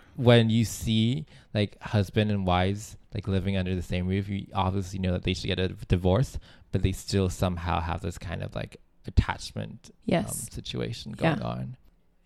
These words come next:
Speaker 2: I think, so this fourth time. <laughs>
Speaker 1: Is that three times the charm? Now there's a fourth time. Is there a fifth?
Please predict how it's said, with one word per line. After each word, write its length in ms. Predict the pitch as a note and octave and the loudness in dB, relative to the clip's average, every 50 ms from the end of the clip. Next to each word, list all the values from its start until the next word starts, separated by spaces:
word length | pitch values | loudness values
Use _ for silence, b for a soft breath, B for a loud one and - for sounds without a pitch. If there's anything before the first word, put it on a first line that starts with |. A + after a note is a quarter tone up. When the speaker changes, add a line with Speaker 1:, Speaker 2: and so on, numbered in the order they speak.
| _ _ _ - | _ _ _ 6
Speaker 2:
I 100 | - F#3 F#3 | 8 8 8
think, 380 | - G#3+ G3 F#3+ F#3 - - _ - - - | 10 8 6 6 4 0 -6 _ -18 -10 -6
so 220 | - B3 - F3+ E3+ | -2 2 4 4 6
this 240 | F#3 F3+ E3+ - - - | 6 4 0 0 -2 0
fourth 480 | - - E3+ F3+ G#3 A#3+ B3 - - - | 4 6 8 8 8 8 6 4 0 -4
time. 420 | - - - - - - - - - F#3+ | -4 -2 -2 -2 -2 -2 -6 -4 4 8
<laughs> 0 | A#3 C4+ C4+ A3 F#3 E3+ B B B B B B B B F#4+ D#4 - - - - - | 10 12 12 10 8 4 B B B B B B B B 8 8 8 6 6 8 8
Speaker 1:
Is 80 | A2 A#2+ | 10 10
that 200 | E3 G#3 G3 - | 10 10 10 6
three 260 | - - C3 D3+ E3 | 6 8 10 10 12
times 340 | D3 - D#3 C#3 C3 B2 G#2 | 12 10 8 8 8 8 8
the 80 | G2+ G2 | 6 6
charm? 340 | - - G#2+ F#2 F2+ F2 F2+ | 4 4 2 2 2 0 0
Now 200 | F2+ F#2 F#2 G2+ | 2 2 4 4
there's 220 | G#2+ G#2 G#2 G2+ - | 6 6 4 4 4
a 40 | F#2+ | 0
fourth 380 | - - F#2+ F#2 F2+ G#2 - | -4 -2 0 0 0 0 -2
time. 180 | - - - - | -4 -4 0 2
Is 80 | G2+ G2+ | 6 8
there 160 | B2 C#3 C#3+ | 8 8 8
a 40 | A#2 | 6
fifth? 520 | - - - - - - - - - | 4 6 6 6 6 4 4 2 2